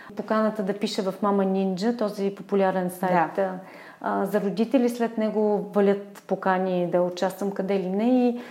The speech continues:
Speaker 1: за мен е голямо удовлетворение да виждам, че темата, която, по която работя, е, ам, а, нещо, което вълнува и много други хора.
Speaker 2: Със сигурност. А твой личен пробив какъв е?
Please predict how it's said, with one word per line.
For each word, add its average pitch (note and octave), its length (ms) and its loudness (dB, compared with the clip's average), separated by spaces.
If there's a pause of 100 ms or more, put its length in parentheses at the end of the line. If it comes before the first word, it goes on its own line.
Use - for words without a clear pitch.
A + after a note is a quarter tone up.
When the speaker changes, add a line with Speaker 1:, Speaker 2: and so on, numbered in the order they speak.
(200)
Speaker 1:
за G#3 160 0
мен A#3+ 140 8
е B3 60 6
голямо A3+ 300 6
удовлетворение G#3 760 2
да G3+ 100 0
виждам, G#3 400 0
че G3 380 0 (540)
темата, A#3 520 10
която, G3 720 2
по G3+ 60 -4
която G3+ 460 2
работя, G3+ 480 2
е, A3+ 480 6
ам, A3 400 4 (640)
а, G#3 200 -4
нещо, A#3 340 8
което B3 240 8
вълнува B3 400 8
и B3+ 60 8
много A#3 220 6
други A3+ 220 2
хора. F#3+ 280 -2 (440)
Speaker 2:
Със F3+ 140 -12
сигурност. D#3+ 560 -6
А - 60 0
твой G3+ 240 0
личен G#3 280 -2
пробив F3+ 380 -4
какъв - 280 -14
е? - 80 -20